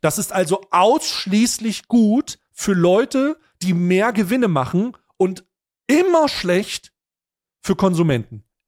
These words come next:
Immer. Ist also immer schlecht für die Leute. Eine ganz, ganz kleine Truppe von sehr kapital-, bet-, kapitalträchtigen Menschen wird davon profitieren. Ich wollte es kurz mal aufzeichnen, weil mir ist das, ist das mal,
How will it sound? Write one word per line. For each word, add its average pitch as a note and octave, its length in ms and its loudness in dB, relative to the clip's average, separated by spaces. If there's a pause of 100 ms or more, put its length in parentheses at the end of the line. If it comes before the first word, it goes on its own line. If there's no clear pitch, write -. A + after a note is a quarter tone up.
(180)
Immer. F3+ 280 2
Ist - 80 -4
also C#3+ 280 0
immer A#3+ 240 2
schlecht - 320 -2
für F3 80 -6
die D3+ 60 -2
Leute. G#2 380 -6 (240)
Eine A#3 180 -4
ganz, F#4 400 -2
ganz E4 380 -4
kleine D#4+ 520 -2
Truppe C4 300 -2
von F#3+ 180 0
sehr F#3+ 240 0
kapital-, F#3+ 720 -4 (460)
bet-, D#3 220 -4 (300)
kapitalträchtigen F3 1080 0
Menschen F3+ 520 0
wird E3 160 -2
davon D#3+ 260 -4
profitieren. - 520 -14 (280)
Ich E3+ 160 -2
wollte G#3 160 2
es - 80 -4
kurz - 180 -2
mal E3 120 0
aufzeichnen, A#2+ 640 -4
weil C3 320 0 (180)
mir C3 380 -2
ist A2+ 160 -6
das, A2+ 320 -6 (160)
ist D3+ 180 -14
das C#3+ 160 -4
mal, B2 480 -6